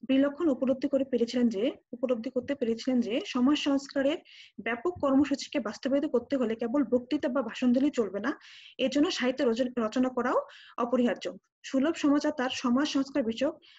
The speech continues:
আকাঙ্ক্ষার বাস্তব রূপায়ণের প্রথম পদক্ষেপ ছিল। তার মানে কি, ভারতবাসীকে বা, উম, সহজে,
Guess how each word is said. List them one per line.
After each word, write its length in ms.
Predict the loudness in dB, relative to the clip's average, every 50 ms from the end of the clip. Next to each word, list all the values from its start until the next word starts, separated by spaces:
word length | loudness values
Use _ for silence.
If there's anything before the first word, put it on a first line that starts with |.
| -12 _
আকাঙ্ক্ষার 440 | -8 -4 0 0 0 2 2 0 0
বাস্তব 340 | -2 -2 -4 -6 -4 0 0
রূপায়ণের 440 | 0 0 0 0 0 0 0 -2
প্রথম 360 | -4 _ -6 -4 -2 -2 -2 -2
পদক্ষেপ 440 | -2 -4 -6 -6 -8 -8 -8 -8 -8 _ _ _ _ _ _
ছিল। 240 | -12 -10 -10 -10 -12 -14 _ _ _ _ _ _ _ _ _ _ _
তার 160 | -4 0 4 4
মানে 200 | 4 4 4 2
কি, 200 | 0 -4 -8 -8 -10 _ -14 -10 -8 -4
ভারতবাসীকে 800 | -2 0 0 0 0 0 0 -2 -2 -4 -4 -2 0 0 2 2
বা, 180 | 0 -2 -2 -4 -8 -6 -4 -4
উম, 260 | -4 -2 -4 -8 -10 -12 -16 -20 -20 -14
সহজে, 520 | -8 -6 -6 -4 -2 -2 0 0 0 0